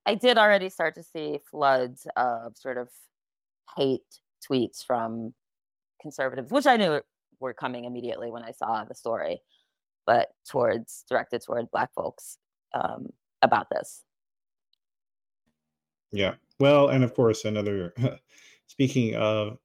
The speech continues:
Speaker 2: Black folks getting, I'm, I'm switching the order here, getting pushed back, vile tweets from the right wing. Rob Smith, who is a Republican commentator who is Black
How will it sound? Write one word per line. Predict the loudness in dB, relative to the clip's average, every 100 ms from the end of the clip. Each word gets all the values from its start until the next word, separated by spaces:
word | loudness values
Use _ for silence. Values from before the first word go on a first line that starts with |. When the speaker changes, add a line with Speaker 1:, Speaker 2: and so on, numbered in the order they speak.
| _
Speaker 2:
Black | -8 -6 -6 -6
folks | -6 -6 -8 -10
getting, | -6 -6 -6 -8 -10 _ _ _ _ _ _ _
I'm, | -6 -4
I'm | -4
switching | -4 -6 -4
the | -4
order | -4 -6 -6
here, | -10 -14 -18 -20 _ _ 0
getting | 2 2 -2 0
pushed | 0 0 -6 _ -2
back, | 0 0 -4 _
vile | -10 -2 2 4 2 0
tweets | -2 -2 -2 -6
from | -8 -6
the | -6 -4
right | -4 -6
wing. | -6 -6 -6 -8 -16 _ -6
Rob | -2 0 -2
Smith, | -4 0 0 0 -10 _ _
who | -6 -6 -4
is | -2 -2 -4 -10 -10
a | -6 -4 -4 -6 -8 -10 _ _ _ _ _ _ _ _ _
Republican | -6 0 2 2 0 0 0
commentator | -2 -2 -2 -2 -2 0 -2
who | -4 -6
is | -6 -8 -8
Black | -8 -8 -6 -10